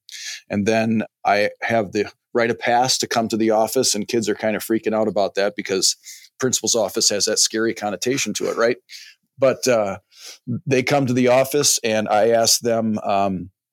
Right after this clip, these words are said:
who they'd like to call because we're calling for some good news home. So they can call mom, dad, aunt, uncle. I, I don't care who we call. I just, we're just gonna call somebody.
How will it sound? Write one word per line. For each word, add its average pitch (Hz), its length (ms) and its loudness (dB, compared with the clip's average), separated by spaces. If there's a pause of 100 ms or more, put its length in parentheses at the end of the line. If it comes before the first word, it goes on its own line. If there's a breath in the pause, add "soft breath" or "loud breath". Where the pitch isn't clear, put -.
who 170 120 4
they'd 151 180 4
like 139 220 4
to 123 80 2
call 135 260 4
because 120 340 -2
we're 110 100 0
calling 120 420 2
for 110 240 2
some 113 220 2
good 156 200 0
news 117 240 0
home. 98 260 0
So 110 160 2
they 107 160 -2
can 104 160 -6
call 107 380 0 (420 loud breath)
mom, 120 420 4
dad, 113 360 4
aunt, 110 320 0
uncle. 113 480 0
I, 104 220 2
I 101 100 0
don't 101 180 -6
care 104 240 -2
who 107 120 -2
we 107 120 -2
call. 101 300 2
I 98 80 2
just, 95 240 -6
we're 104 60 -2
just 101 180 0
gonna 98 140 -4
call 202 240 0
somebody. 98 500 -2